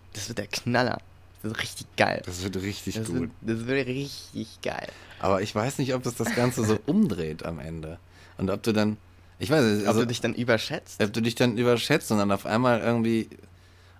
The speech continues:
Speaker 2: ob du irgendwie so fixiert bist auf bes-, auf einer bestimmten, du bist auf der einen Seite auf den, äh, Fail fixiert und auf der anderen auf den Erfolg.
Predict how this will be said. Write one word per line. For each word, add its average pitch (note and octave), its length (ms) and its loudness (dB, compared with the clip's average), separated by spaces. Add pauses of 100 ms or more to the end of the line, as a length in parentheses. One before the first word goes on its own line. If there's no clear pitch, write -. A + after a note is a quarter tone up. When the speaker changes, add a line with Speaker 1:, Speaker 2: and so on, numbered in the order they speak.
Speaker 2:
ob F#2 160 -4
du A2+ 100 0
irgendwie G#2+ 320 0
so A2 160 2
fixiert D3 600 2
bist A2 200 0
auf G#2+ 120 0
bes-, G#2 220 -2
auf G#2 200 -2
einer A2 120 4
bestimmten, A2+ 640 0 (300)
du - 80 -2
bist C3 400 0
auf G#2 120 -2
der G2+ 180 4
einen C3+ 220 4
Seite C#3 340 2
auf G#2+ 160 4
den, G2+ 400 0
äh, C#2+ 340 -6
Fail C#3 520 4
fixiert - 580 -2
und A#2 80 0
auf A2 140 -2
der F2 160 0
anderen B2+ 280 2
auf G#2+ 160 -2
den G#2+ 140 0
Erfolg. A#2+ 840 4